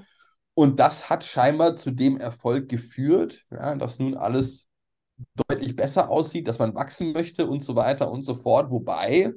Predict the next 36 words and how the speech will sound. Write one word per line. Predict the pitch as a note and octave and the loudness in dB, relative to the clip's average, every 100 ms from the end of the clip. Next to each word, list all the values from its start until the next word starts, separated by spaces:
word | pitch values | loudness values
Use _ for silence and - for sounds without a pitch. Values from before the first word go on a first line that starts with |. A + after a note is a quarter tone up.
| - _ | -10 _
auch | - G#2 - | -4 -4 -4
hier | B2+ D#3 | 0 2
sei | C3+ A#2+ | 2 0
gesagt, | A2 G#2+ C3 D#3+ - - _ _ - | 0 4 4 4 0 -18 _ _ -4
also | A2+ A2+ - | -2 -2 -2
eigentlich | B2 C#3+ C3+ A#2 - _ _ _ _ | -2 2 0 -2 -10 _ _ _ _
schlimmer | - - C#3 F#3 F#3+ D#2 | -20 -6 4 4 4 0
als | - | -2
bei | F#2 F2 | -2 -4
Primark. | - E2 B2+ C#3+ - | -4 -4 0 0 -2
Ich | - | 0
glaub, | B2 B2 - _ _ _ - | 2 2 -4 _ _ _ 0
Primark | B2+ D3+ D#3 | 4 4 2
hat | C#3+ B2+ | 0 -4
ja | |
immerhin | C#3 D3+ E3 D3 B2+ - | -2 -2 0 0 0 -2
ein, | A2 A#2 A#2 A#2 | -4 -2 -4 -6
ein, | - G#2 G#2 G#2 A2+ A2+ _ _ _ _ _ _ _ _ - | -6 -8 -10 -12 -12 -12 _ _ _ _ _ _ _ _ -4
eine | A2 A2 G2+ | 0 0 0
Webseite, | C#3 - C#3 C3 - | -4 0 0 2 0
Online-Shop, | C3 C#3+ B2+ - B2 - _ | 2 2 2 0 -2 -4 _
wo | A2+ | -4
die | A#2+ | -2
Produkte, | A#2 A#2 B2+ D3 D3+ B2 | -2 2 2 2 2 0
wo | A2+ | 0
das | A#2 | 0
Sortiment | A#2+ A#2+ A2+ D3+ - - | -2 0 0 -2 -4 -8
abgebildet | - - D#3+ D#3+ F#3 | -6 -2 2 2 0
sind. | F3+ F#3 - - _ _ _ _ - | -2 -2 -4 -12 _ _ _ _ -6
Dahingehend | A2+ A2 C3 C3+ C3+ | 2 2 4 2 2
hat | A#2+ G#2+ | 2 2
Woolworths | C3+ F3+ D3 C#3 | 2 2 0 -2
einfach | E2+ A2+ A#2 | -10 -6 -2
nur | A2+ A2+ | 0 0
ihre | A2+ A2 | -2 -2
Standard-Unternehmensseite. | A2+ - B2 C#3 C3 A#2+ A#2+ A2+ A#2 D#3+ A#2+ - - - C3+ | -4 -6 -2 0 0 -2 -4 -2 -2 -4 -8 -10 -10 -4 -4